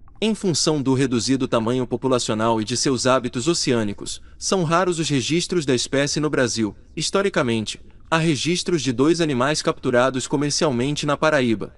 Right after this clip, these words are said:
em mil novecentos e quarenta e oito e mil novecentos e sessenta e cinco, e um exemplar no Rio de Janeiro, em mil novecentos e sessenta e dois.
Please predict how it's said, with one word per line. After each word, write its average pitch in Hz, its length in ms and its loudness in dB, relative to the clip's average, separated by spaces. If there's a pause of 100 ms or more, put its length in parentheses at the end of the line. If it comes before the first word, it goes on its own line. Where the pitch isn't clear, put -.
(220)
em 165 140 2
mil 202 180 2
novecentos 165 680 -2
e 147 40 -2
quarenta 156 400 0
e - 20 4
oito 143 420 0
e 170 80 2
mil 196 180 2
novecentos 160 640 -2
e 160 60 -4
sessenta 202 360 -2
e 180 60 2
cinco, - 420 -4 (280)
e 196 100 -2
um 220 140 0
exemplar 127 520 2
no 123 120 -2
Rio 180 240 0
de 180 100 -4
Janeiro, 135 460 0 (320)
em 175 120 2
mil 196 200 2
novecentos 160 640 -2
e 156 60 -2
sessenta 196 380 0
e - 20 2
dois. 107 400 -2